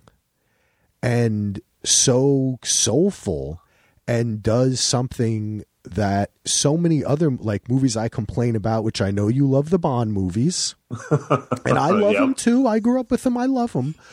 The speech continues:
Speaker 1: But
Speaker 2: Yep.
Speaker 1: if you're gonna point to a stupid bad guy who just wants to take over the world, because that's kind of a lot of James Bond bad guys. You know what I mean?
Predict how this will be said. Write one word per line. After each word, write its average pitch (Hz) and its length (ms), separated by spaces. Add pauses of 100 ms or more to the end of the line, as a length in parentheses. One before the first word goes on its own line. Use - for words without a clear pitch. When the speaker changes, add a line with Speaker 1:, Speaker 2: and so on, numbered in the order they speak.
(260)
Speaker 1:
But 208 180
Speaker 2:
Yep. 123 160
Speaker 1:
if 135 160
you're 123 100
gonna 143 280
point 247 580
to 123 480
a 113 80
stupid 160 500
bad 170 280
guy 135 200
who 117 100
just 123 260
wants 143 200
to 135 80
take 147 280
over 156 260
the 160 80
world, 151 420
because 120 840 (440)
that's 117 260
kind 147 260
of 135 140
a 127 40
lot 113 360
of 123 100
James 101 440
Bond 85 680
bad 76 300
guys. - 560 (100)
You 98 140
know 113 80
what 123 100
I 123 100
mean? 127 280